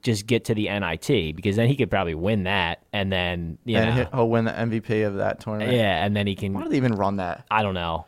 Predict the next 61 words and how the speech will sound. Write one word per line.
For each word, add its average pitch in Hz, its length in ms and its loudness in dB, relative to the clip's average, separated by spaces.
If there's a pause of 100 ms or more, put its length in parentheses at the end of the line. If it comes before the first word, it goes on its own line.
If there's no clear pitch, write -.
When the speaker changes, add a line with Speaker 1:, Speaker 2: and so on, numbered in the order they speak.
(120)
Speaker 1:
I 120 80 2
don't, 104 220 -2 (180)
uh, 131 60 -6 (100)
you 143 180 0
know, 117 340 4 (120)
the 131 220 -6
thing 196 220 2
about 135 120 6
the 107 120 -2
N 110 120 0
I 101 100 0
T 113 340 0
is 107 120 -4
crazy. 135 500 -2 (480)
None 135 260 2
of 180 80 4
the 151 60 4
teams, 131 440 0
like, 104 180 -2
your, 101 300 -2
your 104 180 -2
first - 520 -2 (140)
one 104 260 0
or 101 80 2
two 101 260 0
out 90 280 2
on 95 160 -4
Lunardi's, 92 580 0
like, 92 140 -2
bracketology 98 720 -2
ever 147 260 2
win 92 200 0
the 85 120 -2
N 82 100 -2
I 78 100 -6
T 92 240 -4
'cause 101 140 -4
those 143 180 6
teams 143 200 0
don't 120 100 4
even 92 140 -2
care. - 380 -8 (300)
They 156 100 4
don't, 180 260 2
they 123 80 2
didn't 110 220 0
wanna 120 220 4
be 95 120 -2
there. 90 120 0
They 90 100 0
thought - 280 2
they 107 100 -2
were 95 100 -4
going 98 140 -2
to 98 40 0
the 95 60 0
N 92 80 -2
C 90 100 -6
A - 20 -4
A 78 40 -10
tournament. 104 420 -4